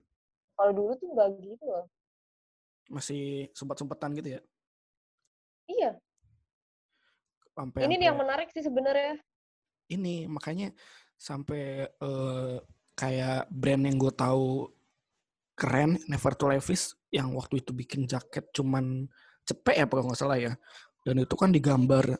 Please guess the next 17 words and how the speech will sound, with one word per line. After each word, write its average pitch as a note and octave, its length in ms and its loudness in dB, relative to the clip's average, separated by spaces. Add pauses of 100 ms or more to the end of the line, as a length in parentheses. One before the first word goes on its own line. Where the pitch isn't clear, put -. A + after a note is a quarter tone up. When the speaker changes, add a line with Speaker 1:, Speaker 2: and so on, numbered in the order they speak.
Speaker 2:
by, C3 400 6
by, C3+ 320 6
by C3+ 160 2
handmade D3 400 6
gitu. - 160 -10
Maksud B2 240 -2
gue E3+ 160 6
nggak C3+ 80 6
dicetak B2 400 -2
ataupun - 320 -2
gimana, C#3+ 320 0
digambar. B2 400 0 (400)
Dan B2 160 2
tiap B2+ 160 2
gambar C3+ 240 6
kan F#3+ 160 0
pasti, A3 320 2